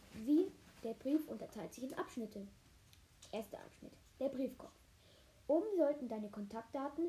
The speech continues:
wie Adresse, Mail und Telefonnummer stehen. Danach, nach drei Leerzeilen geht es weiter. Darunter kommt die Adresse des Empfängers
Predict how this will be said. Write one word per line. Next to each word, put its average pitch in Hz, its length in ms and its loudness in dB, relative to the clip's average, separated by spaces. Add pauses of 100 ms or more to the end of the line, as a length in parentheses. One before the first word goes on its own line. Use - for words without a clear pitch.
(120)
wie 226 220 -4 (240)
Adresse, 233 600 -2
Mail 240 480 -2
und 226 100 -10
Telefonnummer 226 600 -4
stehen. 202 400 -6 (920)
Danach, 240 420 -6 (1040)
nach 233 360 -8
drei 240 400 -4 (320)
Leerzeilen 220 440 -6
geht 226 140 -12
es 240 140 -10
weiter. 196 280 -10 (1500)
Darunter 302 500 2 (160)
kommt 247 220 -6
die 240 80 -4
Adresse 214 380 -4
des 339 160 0
Empfängers 294 540 0